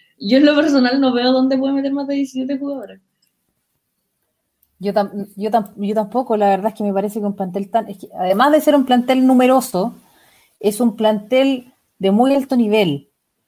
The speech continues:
Speaker 2: Piensa que siguen fichando jugadoras y, y eso que ficharon muchísimas, eh, en el verano.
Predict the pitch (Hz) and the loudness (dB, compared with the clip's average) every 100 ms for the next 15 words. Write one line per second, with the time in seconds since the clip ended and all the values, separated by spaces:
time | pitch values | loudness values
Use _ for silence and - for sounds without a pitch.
0 | _ _ _ 240 247 240 220 285 277 294 | _ _ _ -6 -6 -6 -8 -6 -4 -4
1 | 285 262 - 302 269 240 269 269 254 254 | -4 -6 -2 -2 -2 -2 -4 -4 -2 2
2 | 262 254 220 247 254 _ - 190 180 202 | 2 2 0 -2 -4 _ -14 -14 -10 -8
3 | 247 240 240 220 202 240 247 214 196 175 | -8 -8 -10 -12 -10 -8 -6 -6 -6 -8
4 | 160 - 339 - 277 269 269 - - 196 | -10 -10 -8 -6 -2 -2 -4 -12 -10 -6
5 | 190 185 180 180 170 165 185 180 175 254 | -4 -4 -6 -6 -8 -10 -8 -6 -4 -4
6 | 370 170 | -4 -6